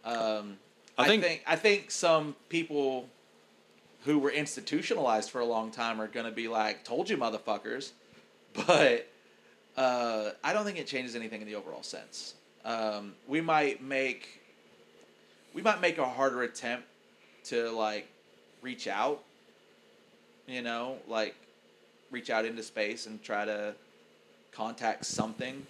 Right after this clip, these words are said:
Speaker 1: But I don't think on a day-to-day level,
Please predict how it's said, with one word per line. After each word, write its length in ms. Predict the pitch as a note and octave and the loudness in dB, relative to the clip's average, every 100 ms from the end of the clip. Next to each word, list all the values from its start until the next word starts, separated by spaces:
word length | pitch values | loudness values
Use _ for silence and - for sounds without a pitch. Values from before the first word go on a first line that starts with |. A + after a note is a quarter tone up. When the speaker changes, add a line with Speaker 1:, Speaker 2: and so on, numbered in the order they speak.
| - - | -14 -6
Speaker 1:
But 320 | A#2 A2 G#2+ - - - - | -4 -2 -6 -12 -16 -16 -4
I 60 | D#3 | -2
don't 200 | E3+ - | -2 -2
think 420 | C#3+ C3+ A#2+ - B2+ | -2 -2 -6 -10 -4
on 140 | B2+ | -2
a 60 | A2 | -4
day-to-day 560 | A#2 A#2+ A#2+ A2+ A2+ | -2 0 0 0 -2
level, 680 | A2 A2 G#2+ G#2+ G#2 G#2 | 0 0 0 0 -4 -4